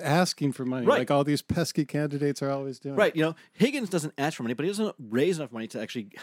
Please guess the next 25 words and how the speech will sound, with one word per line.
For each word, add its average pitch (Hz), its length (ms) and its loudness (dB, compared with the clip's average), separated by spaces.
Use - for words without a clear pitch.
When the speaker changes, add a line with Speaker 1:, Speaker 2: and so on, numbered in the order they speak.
Speaker 2:
help 127 240 -6
other 92 160 -6
people 87 280 -10
either 90 360 -8
in, 104 380 -4
in 101 160 -6
toss-up 87 400 -8
races. - 380 -14
He 135 60 -2
basically 156 260 0
raises 131 260 0
enough 120 200 -6
money 110 160 -4
to, 104 100 -10
like, 95 120 -8
basically 101 340 -8
keep - 200 -10
himself 101 280 -6
afloat 92 500 -8
and 107 160 -4
kinda 110 220 -2
give 98 120 -4
a 101 60 -4
little 92 240 -6
bit. 78 220 -14